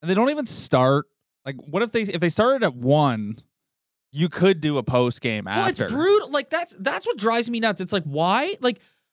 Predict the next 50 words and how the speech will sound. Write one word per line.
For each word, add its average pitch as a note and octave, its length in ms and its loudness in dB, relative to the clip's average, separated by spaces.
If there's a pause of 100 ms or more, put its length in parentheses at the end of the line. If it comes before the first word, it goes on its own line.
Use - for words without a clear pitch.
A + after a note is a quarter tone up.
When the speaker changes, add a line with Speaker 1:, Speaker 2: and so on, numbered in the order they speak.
(140)
Speaker 2:
I C4 140 -4
have, D#4+ 320 -4
um, F#3 400 -4 (520)
I G3 120 -8
have B3+ 180 -4 (240)
the D#3+ 300 -4 (400)
Sportsnet F#3+ 580 -2
now D3+ 300 2
with C#3+ 180 2
N C#3 160 -2
H C#3+ 200 -2
L C3 140 0
Live B2 220 -4
in G#2+ 60 -6
it, G2+ 100 -8
so C#3+ 120 2
I - 20 4
have C3+ 80 -2
access D#3+ 460 -2
to C3+ 120 -6
every D3+ 280 -4
single C#3 500 -6 (340)
hockey E3+ 260 -6
game. C3 280 -4
There G4 100 2
are G#4 200 2
matinees C4 760 -4
on G3 240 0
in G3+ 80 -4
the F#3+ 140 -4
N G3 100 -2
H G3 220 -4
L E3 280 0
every G3 400 -2 (460)
Friday, E3+ 380 -2
Saturday, D#3 420 0
Speaker 1:
The D3 40 4
Bruins E3 140 4
Speaker 2:
Sunday, F#3 200 2
Speaker 1:
play F#3 140 4
Speaker 2:
pretty F#3 100 4
Speaker 1:
a - 20 -2
Speaker 2:
much. F3+ 140 2
Speaker 1:
matinee F3+ 320 0
every F3+ 180 2
Speaker 2:
Yeah, C4+ 120 2
Speaker 1:
Saturday. G3+ 260 4
Speaker 2:
like, C#3 60 4
what, C#4+ 180 4
like, C#4+ 180 0